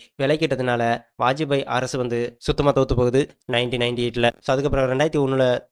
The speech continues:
நம்ம தமிழ்நாட்டோட முதல்வரா செகண்ட் முறையா பதவி ஏற்கிறாங்க நம்ம ஜே ஜே. பின்னாடி செப்டம்பர் ரெண்டாயிரத்தி ஒண்ணுல சி எம் பதவியிலிருந்து தகுதி நீக்கம் அப்படிங்கிறது செய்றாங்க. அதுக்கப்புறம் அவங்களோட விசுவாசியா இருந்த நம்ம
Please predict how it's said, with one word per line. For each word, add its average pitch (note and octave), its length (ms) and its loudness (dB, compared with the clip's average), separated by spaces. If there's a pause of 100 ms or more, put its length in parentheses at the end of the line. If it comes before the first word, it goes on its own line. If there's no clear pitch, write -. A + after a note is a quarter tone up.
நம்ம B2+ 200 -2
தமிழ்நாட்டோட C3+ 500 0 (280)
முதல்வரா C#3 440 2 (160)
செகண்ட் D#3 340 -4
முறையா B2+ 180 0
பதவி B2+ 240 -6
ஏற்கிறாங்க B2 320 -6
நம்ம A#2+ 180 -6
ஜே A#2+ 160 -8
ஜே. C3 160 -4 (140)
பின்னாடி B2+ 340 -2 (200)
செப்டம்பர் C3 480 -2 (260)
ரெண்டாயிரத்தி C#3 320 0
ஒண்ணுல B2+ 360 2
சி D3+ 100 2
எம் D#3 180 0
பதவியிலிருந்து C3+ 600 0 (420)
தகுதி D3+ 240 0
நீக்கம் C#3 300 0
அப்படிங்கிறது C3 380 -4
செய்றாங்க. B2 320 -2 (300)
அதுக்கப்புறம் B2+ 480 -2
அவங்களோட B2+ 340 0 (140)
விசுவாசியா D#3+ 460 0
இருந்த B2+ 220 2
நம்ம B2 180 0